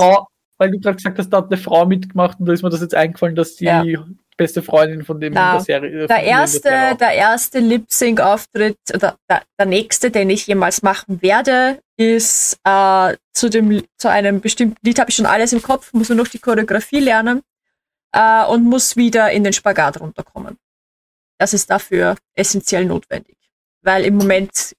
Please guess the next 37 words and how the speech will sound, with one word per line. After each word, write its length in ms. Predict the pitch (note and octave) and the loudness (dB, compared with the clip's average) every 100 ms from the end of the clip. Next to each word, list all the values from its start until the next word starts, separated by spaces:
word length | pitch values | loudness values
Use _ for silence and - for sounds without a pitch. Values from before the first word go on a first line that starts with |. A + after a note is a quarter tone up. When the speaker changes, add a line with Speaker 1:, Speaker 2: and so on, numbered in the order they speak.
| - | -4
Speaker 2:
ist 340 | G#3 - - | -2 -4 -2
kein 160 | G3+ F3+ | -4 -2
Spagat 420 | - F3+ C#3+ - | -6 -2 -2 -2
möglich. 460 | E3 - F#3+ - _ _ _ _ _ _ _ _ _ _ _ _ | -8 -8 -14 -16 _ _ _ _ _ _ _ _ _ _ _ _
Das 380 | F3+ F3+ - - | -2 0 -2 0
Speaker 1:
Es, 220 | F3 E3+ | 0 0
ich, 260 | C#4 F#3+ B3 | -2 -2 -2
ich 240 | F#3 F3 G3+ | -6 0 2
hab's 260 | F3+ - | 2 -2
probiert, 520 | - F#3 - D#3 F3+ | -4 -4 -2 2 2
ich 140 | E3+ E3 | 2 -4
hab 120 | D#3 | 0
auch 180 | D3 C#3+ | 2 2
mal 120 | E3+ | -2
probiert, 380 | D#3 D3+ D#3+ D3+ | -4 0 0 0
so 140 | D#3 | 0
als 160 | D#3 C#3+ | 0 0
ich 260 | D#3 D#3+ D3+ | 0 0 -2
bin 140 | D3 | -6
in 100 | C#3 | -4
der 120 | C#3 | -4
Dusche 280 | C#3 D#3 E3 | -4 -4 -6
gestanden, 300 | D3 D3+ C#3+ | -2 -2 -2
hab 60 | C3 | -4
mir 100 | C3 | -4
meinen 160 | B2+ | -6
Spiegel 320 | B2+ - D3+ D3 | -8 -6 -4 -2
hingestellt, 480 | D#3 D3+ - D3+ | -4 -8 0 0
weil 120 | C#3 C3+ | 0 -6
ich 120 | B2 | -6
in 100 | F3+ | -6
der 100 | D#3 | -4
Dusche 280 | D#3+ C#3+ D#3 | -6 -4 -4
ja 80 | |
generell 500 | C#3+ D#3+ F3 D#3+ E3 E3 | 0 0 0 2 0 2
gerne 300 | E3 D#3 E3 | 0 0 -4
singe, 400 | - F3 E3 | -2 -2 0